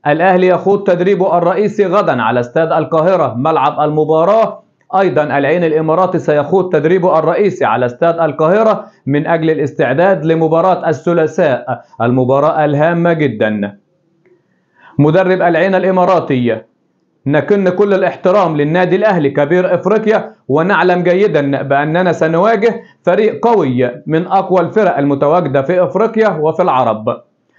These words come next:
أيضًا العين الإماراتي كامل العدد ولا يوجد إصابات، وإن شاء الله يكونوا متواجدين في بلدهم التاني، ونشرف بيهم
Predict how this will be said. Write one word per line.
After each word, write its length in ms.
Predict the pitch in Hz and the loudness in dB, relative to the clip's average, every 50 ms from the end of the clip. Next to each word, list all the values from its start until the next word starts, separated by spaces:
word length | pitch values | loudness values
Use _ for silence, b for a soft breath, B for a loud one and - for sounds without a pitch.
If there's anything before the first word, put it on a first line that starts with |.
| b b b b b - | b b b b b -2
أيضًا 260 | 143 151 151 147 156 | 0 0 0 0 0
العين 420 | 160 156 156 151 147 147 175 185 | 0 0 0 2 2 2 2 2
الإماراتي 680 | 233 220 - 190 185 185 185 180 196 208 196 202 208 202 | 2 0 2 0 2 2 2 2 2 2 0 0 -2 -2
كامل 420 | 202 - 202 214 220 202 208 202 | 0 0 0 0 2 0 2 2
العدد 640 | 208 202 180 190 208 165 143 123 123 117 117 135 - - | 2 2 2 2 2 2 0 -2 -2 -2 -2 -2 -2 -2
ولا 260 | 143 147 165 180 180 | 0 0 2 2 2
يوجد 360 | 170 185 196 180 180 180 180 | 2 2 2 0 0 0 0
إصابات، 600 | 175 175 175 - 175 165 175 233 254 247 247 - - 226 202 B B B B B | -2 -2 0 0 0 2 2 2 0 0 -2 -2 -2 -2 -2 B B B B B
وإن 180 | - 131 139 139 | -2 -2 -2 -2
شاء 320 | 139 - 165 165 160 160 | -2 0 0 0 2 0
الله 220 | 156 156 165 170 156 | 0 2 2 0 0
يكونوا 340 | 143 139 139 170 170 165 160 | 0 0 -2 0 0 0 0
متواجدين 840 | 156 131 151 147 147 147 139 139 160 220 233 220 196 202 196 - | 0 0 0 0 0 0 0 -2 0 0 0 0 0 -2 -2 -2
في 140 | - 160 151 | -2 -2 0
بلدهم 460 | 147 143 151 170 165 151 160 160 160 | 2 2 2 2 2 0 0 0 0
التاني، 540 | 156 156 - 202 220 214 208 208 202 196 208 | -2 0 0 0 2 2 2 2 2 0 0
ونشرف 640 | - 165 160 156 139 - 190 185 185 180 175 160 147 | 0 0 -2 -2 -2 0 0 0 2 0 0 -2 -2
بيهم 600 | 156 214 226 196 190 202 190 180 185 165 B | -2 0 0 2 0 0 0 0 0 -2 B